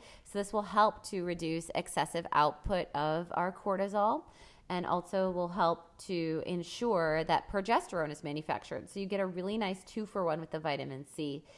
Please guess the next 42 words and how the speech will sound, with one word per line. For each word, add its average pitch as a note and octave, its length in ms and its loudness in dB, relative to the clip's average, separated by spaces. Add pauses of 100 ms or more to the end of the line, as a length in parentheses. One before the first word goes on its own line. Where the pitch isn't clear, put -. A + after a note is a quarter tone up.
(180)
And B3 100 2
then, C4+ 120 4
of B3+ 100 0
course, G#3+ 200 2
it G#3+ 60 2
has F#3+ 140 2
its F#3 220 -4
gamuts F3+ 480 0
of E3 160 4
response D#3+ 520 2
for, D#3 280 2
like, D3+ 200 0
reduction D#3+ 440 2
of D3 80 0
excessive D3 460 -4
histamine C4 500 0
reactivity F#3+ 640 0
in F3+ 80 -2
the E3+ 60 -2
body E3+ 260 0
for E3 160 -6
seasonal D3+ 400 -6
allergies. G#3+ 680 0 (380)
It F#3+ 120 -4
can F#3 100 -4
help D#3+ 180 -2
as D#3+ 100 -6
an - 80 -16
antioxidant, G#3+ 760 2
which F#3+ 160 -4
can G3 100 0
also D#3+ 220 -2
be E3+ 300 -4
helpfully F3 500 4
supportive E3 500 -2
for E3 140 -6
detox. A#3+ 560 4 (460)
And, F3 500 2
um, D#3+ 460 2
it F3 140 -4
can F3+ 280 -4
also E3+ 640 2